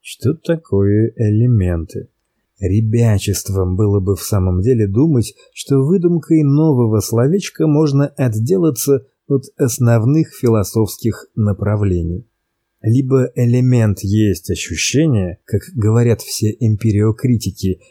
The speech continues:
и Мах, и Авенариус, и Петцольд. Примечание. Иосиф Петцольд. Введение в философию чистого опыта.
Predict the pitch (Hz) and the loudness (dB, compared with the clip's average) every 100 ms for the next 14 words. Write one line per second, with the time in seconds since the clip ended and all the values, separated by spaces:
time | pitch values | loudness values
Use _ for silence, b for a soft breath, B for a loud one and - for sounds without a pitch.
0 | b 180 180 131 139 - 110 101 92 98 | b -4 -2 0 -2 0 0 2 0 0
1 | 104 131 113 98 - - _ 117 107 - | 2 2 2 0 -4 -16 _ -2 -2 -2
2 | 90 - - 120 120 - - _ _ _ | -8 -6 -2 0 0 -4 -20 _ _ _
3 | 113 107 104 113 98 95 95 95 _ _ | -2 0 2 0 0 2 0 -2 _ _
4 | _ _ 156 165 - 151 - 151 139 - | _ _ 0 0 0 -2 -2 -8 -8 -2
5 | 110 98 - - _ - 104 101 107 123 | 0 0 -4 -20 _ -4 -2 2 2 2
6 | 135 170 156 151 123 131 - 131 127 - | 2 2 2 2 0 -6 -2 0 0 0
7 | 165 - 147 147 - 143 - 139 135 139 | -2 0 0 0 -2 -6 -2 -2 0 -2
8 | - 104 87 92 - 95 | -2 -4 -2 -6 -6 -8